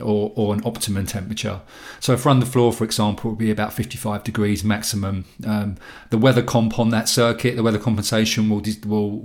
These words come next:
will give you a, an optimum flow rate. So it will ad-, it will adjust itself accordingly to what the, what the demands are on that day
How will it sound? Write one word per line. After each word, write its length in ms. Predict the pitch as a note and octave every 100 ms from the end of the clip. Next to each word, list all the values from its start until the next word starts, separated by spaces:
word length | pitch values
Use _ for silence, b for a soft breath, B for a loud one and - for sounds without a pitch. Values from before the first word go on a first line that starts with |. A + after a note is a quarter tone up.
| -
will 500 | A#2+ A#2 A2 A2 - - _ _ _ - -
give 180 | C3 A2+
you 160 | A2
a, 140 | G#2+ G#2 B B -
an 80 | A#2
optimum 360 | A#2 - A2+ G#2+
flow 220 | A#2+ A2+
rate. 380 | A2 A#2 A#2 - B B B -
So 240 | B2 A#2
it 160 | A#2+ A#2
will 240 | A2+ A2+
ad-, 140 | - -
it 160 | A#2+
will 140 | A#2 A2
adjust 400 | G#2+ B2+ - A#2+
itself 380 | A2 A2+ G#2 B2+
accordingly 600 | - A#2+ A2 G#2 G2+ G#2+
to 180 | - G#2+
what 380 | A#2 - -
the, 240 | A#2 A2+ A2
what 180 | A2 A2+
the 80 |
demands 460 | G#2+ G#2 G#2+ G#2+ A2
are 160 | A2 G#2+
on 200 | B2+ A#2+
that 200 | G#2 G#2+
day 400 | A2+ G2+ G#2